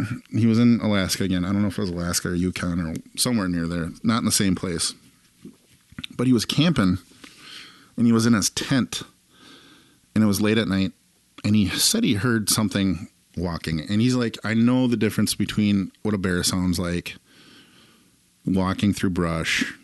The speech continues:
a deer." But he said it was a bipedal, which is, like, two feet, two legs, walking. And he got out of his tent, and it wa-, he said it was, like, fifty yards, thirty, fifty yards away, maybe,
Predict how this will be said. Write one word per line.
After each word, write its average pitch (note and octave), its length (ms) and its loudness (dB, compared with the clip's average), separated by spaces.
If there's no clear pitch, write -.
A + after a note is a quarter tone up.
a - 40 -2
deer." F#2 600 0
But G#2+ 120 -2
he A2 160 2
said - 180 2
it D#3 120 0
was C3 160 2
a G#2+ 120 0
bipedal, F#2+ 720 0
which E2+ 180 -2
is, F#2 140 -2
like, F2 160 -4
two A#2 160 4
feet, F#2+ 340 0
two A2+ 140 0
legs, F2 500 -4
walking. F#2 480 -2
And G#2 560 2
he A#2+ 220 -2
got A#2+ 240 0
out D#3 100 -2
of D#3 80 0
his C#3+ 140 -2
tent, G2+ 360 -2
and G#2 120 0
it A2 40 2
wa-, A2 160 -2
he D3 180 0
said F3 200 0
it E3+ 40 -2
was, C#3 160 0
like, G#2 140 -2
fifty - 340 -4
yards, E2+ 360 -2
thirty, G#2+ 360 2
fifty - 320 -4
yards E2 320 -4
away, D2 260 -6
maybe, E2 280 -4